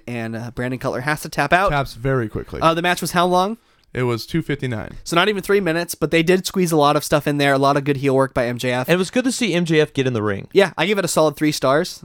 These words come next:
Speaker 1: uh, one for each minute of the match.
Speaker 3: Uh, I gave it two and a half. I don't think it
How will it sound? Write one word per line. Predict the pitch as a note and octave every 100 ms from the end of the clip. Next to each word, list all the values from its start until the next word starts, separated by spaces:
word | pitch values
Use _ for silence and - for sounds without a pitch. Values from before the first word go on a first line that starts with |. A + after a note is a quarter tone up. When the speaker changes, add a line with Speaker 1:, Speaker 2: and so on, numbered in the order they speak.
| -
Speaker 1:
uh, |
one | A#2 C3+
for | C#3+ C3+
each | D3+
minute | D#3 D3
of |
the | D#3+
match. | G3 - - _ _ - _ -
Speaker 3:
Uh, | C3+ C3+ B2
I |
gave | D#3+ A3
it | F3
two | -
and | G3+
a | F#3+
half. | B2+ B2+ - - _ _ _ _ -
I | C#3
don't | D3+ C#3+
think | - D3 -
it | B2+ C3+ A2+